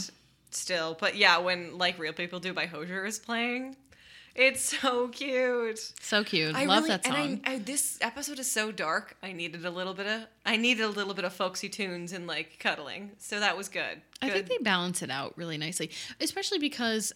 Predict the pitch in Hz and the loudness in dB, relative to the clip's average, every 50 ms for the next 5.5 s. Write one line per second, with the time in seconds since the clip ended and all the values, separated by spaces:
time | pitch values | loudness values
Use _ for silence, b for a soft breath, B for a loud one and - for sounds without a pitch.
0 | - - 214 208 196 180 180 170 - - 196 196 214 226 320 392 370 240 208 190 | -4 -2 0 0 2 0 0 -4 -6 -6 -4 -2 -2 0 -2 -4 -4 -6 -6 -4
1 | 202 202 226 226 208 185 185 - - - 185 185 180 - 170 165 175 165 165 - | -2 -2 0 0 -2 -4 -4 -6 -6 -6 -6 -6 -6 -4 -4 -4 -2 -4 -4 -4
2 | - 180 165 156 156 156 156 - - 165 160 156 151 156 160 - - - 170 156 | -4 -2 -2 -2 -2 -4 -6 -6 -4 -2 -2 0 0 -2 -2 -4 -4 -4 -2 -2
3 | 113 - - - - - 147 - - - - 196 190 190 190 196 190 190 175 170 | -2 -2 -4 -2 -2 -2 -2 -2 -2 -4 -2 -2 -2 -2 0 -2 -2 -2 -2 -4
4 | 160 - - 170 165 165 151 - - - 156 147 156 156 - - - 143 156 147 | -4 -4 -4 -4 -4 -4 -6 -6 -6 -6 -6 -6 -6 -6 -6 -6 -6 -6 -4 -4
5 | 90 127 151 160 - 180 185 196 190 - | -4 -4 -2 -2 -2 -2 -2 -4 -4 -8